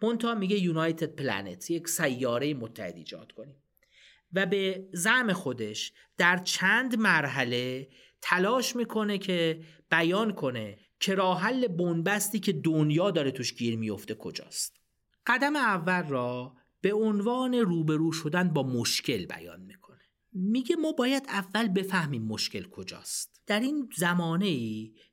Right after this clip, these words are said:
که در اصل تنش‌های جهانی داره گسترش پیدا می‌کنه و افراد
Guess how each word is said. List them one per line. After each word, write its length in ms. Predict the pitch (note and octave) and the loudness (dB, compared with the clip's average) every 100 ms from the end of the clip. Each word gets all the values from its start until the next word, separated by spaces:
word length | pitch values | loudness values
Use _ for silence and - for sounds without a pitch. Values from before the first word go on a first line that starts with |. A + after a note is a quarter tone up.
| - | -8
که 120 | G3+ | -2
در 240 | G#3 G3 - | 0 0 -2
اصل 240 | A3+ A3+ | -2 -4
تنش‌های 800 | - - F#3 F3+ - - A3 A#3 | -2 0 2 0 0 -2 0 0
جهانی 600 | G#3+ F#3 D#3 D3+ D#3 F3+ | 0 0 0 0 0 0
داره 240 | F#3 D3+ E3+ | 0 0 0
گسترش 600 | E3+ D3 - C#3 D#3+ D#3+ | 0 -2 -2 -4 -4 -4
پیدا 300 | A#2+ A2 G2+ | -6 -4 -6
می‌کنه 680 | G2+ - G2+ G2+ G2+ G#2+ - _ - _ D#3+ | -8 -12 -12 -10 -12 -14 -20 _ -20 _ -4
و 100 | F#3+ | -4
افراد 840 | - G3+ G3 - G#3+ G#3+ G#3+ G#3 - | -2 -2 -4 -4 -2 0 0 -2 -8